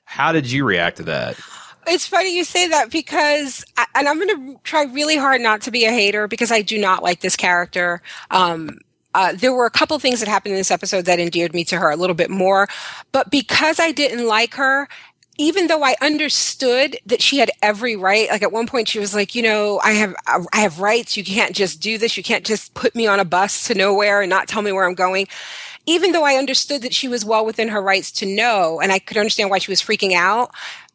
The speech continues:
Speaker 2: that whole, "I have to go pee," and just, like, talking to them like she was requesting room service, like, it, it, it bothered me a little bit, but I, I realized that it's probably because I'm a hater, <laughs> because I don't like Piper. <laughs>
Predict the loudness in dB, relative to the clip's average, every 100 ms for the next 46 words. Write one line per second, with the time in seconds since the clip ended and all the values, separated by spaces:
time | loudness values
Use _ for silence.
0 | -6 0 2 0 0 2 4 2 2 2
1 | 0 -4 -4 -4 0 2 2 2 0 0
2 | -2 -2 -2 -2 0 0 0 0 0 0
3 | 0 2 0 0 0 0 0 0 -2 -2
4 | 0 0 0 0 0 0 0 0 0 2
5 | 2 2 0 2 2 0 -2 -14 -14 -10
6 | -4 -2 0 -2 _ -4 -4 _ _ -4
7 | -4 0 0 2 2 0 2 0 0 0
8 | 0 0 2 2 2 2 0 -2 -2 0
9 | 0 -4 -6 -6 -4 -4 -6 -8 -8 -4
10 | 0 0 0 -2 -4 -6 -8 -8 -2 0
11 | 2 0 0 -2 -2 -2 -2 -2 -6 -6
12 | -6 -8 -10